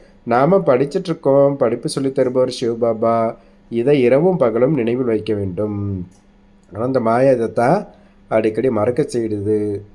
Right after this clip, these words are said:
அதனால் நினைவு செய்ய வேண்டியிருக்கின்றார் பாபா. தந்தை, ஆசிரியர், குரு மூவரையும் மறந்து விடுகின்றனர். அந்த மூவருமே ஒருவர் தான் என்றாலும் மறந்து விடுகின்றனர்.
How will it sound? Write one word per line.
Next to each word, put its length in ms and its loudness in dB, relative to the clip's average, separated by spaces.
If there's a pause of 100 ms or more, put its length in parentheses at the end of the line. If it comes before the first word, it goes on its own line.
(440)
அதனால் 360 2
நினைவு 360 4
செய்ய 220 2
வேண்டியிருக்கின்றார் 720 -2
பாபா. 420 -10 (1160)
தந்தை, 580 6
ஆசிரியர், 640 4
குரு 300 2
மூவரையும் 760 2
மறந்து 580 0
விடுகின்றனர். 720 0 (420)
அந்த 360 4
மூவருமே 580 4
ஒருவர் 480 6
தான் 140 6
என்றாலும் 600 2 (120)
மறந்து 520 0
விடுகின்றனர். 760 2